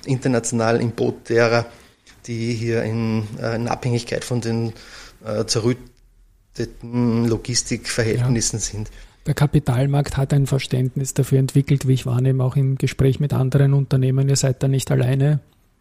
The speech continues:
Speaker 2: Aber ja, schön, dass man ausrollt auf mehrere Länder. East London sehen wir da rechts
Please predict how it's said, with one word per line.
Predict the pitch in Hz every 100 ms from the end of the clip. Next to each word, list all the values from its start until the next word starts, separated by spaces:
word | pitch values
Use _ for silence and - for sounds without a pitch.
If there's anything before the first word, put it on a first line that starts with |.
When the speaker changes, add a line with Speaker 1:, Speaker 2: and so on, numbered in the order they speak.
| -
Speaker 2:
Aber | 127 127 120 -
ja, | 131 147 -
schön, | 151 151
dass | 143 147
man | 139 139 131 - _ _ _ _ _ _ _ _ _ -
ausrollt | 139 143 139 135 135
auf | 139 -
mehrere | 131 127 135 135
Länder. | 131 131 147
East | 170 165 135
London | 123 127 127
sehen | 139 123
wir | 123
da | 131
rechts | 131 - -